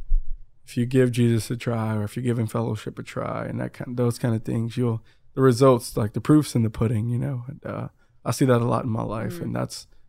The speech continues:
Speaker 1: what kind of motivates me to choose, you know, like, man,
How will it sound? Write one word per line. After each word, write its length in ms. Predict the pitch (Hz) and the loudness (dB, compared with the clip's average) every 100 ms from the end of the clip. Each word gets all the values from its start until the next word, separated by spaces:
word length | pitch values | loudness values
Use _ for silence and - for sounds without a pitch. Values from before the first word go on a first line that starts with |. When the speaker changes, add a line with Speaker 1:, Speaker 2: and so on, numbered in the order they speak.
| - | -6
Speaker 1:
what 140 | 127 | 0
kind 160 | 135 120 | 4 4
of 60 | 110 | 6
motivates 480 | 117 110 110 113 | 6 4 2 0
me 140 | 120 110 | 0 0
to 100 | 120 | -2
choose, 600 | - - 117 117 123 143 | -6 -4 -2 -2 -4 -10
you 80 | - | -8
know, 120 | 160 | -8
like, 100 | 143 - | -8 -8
man, 300 | 123 - | -10 -10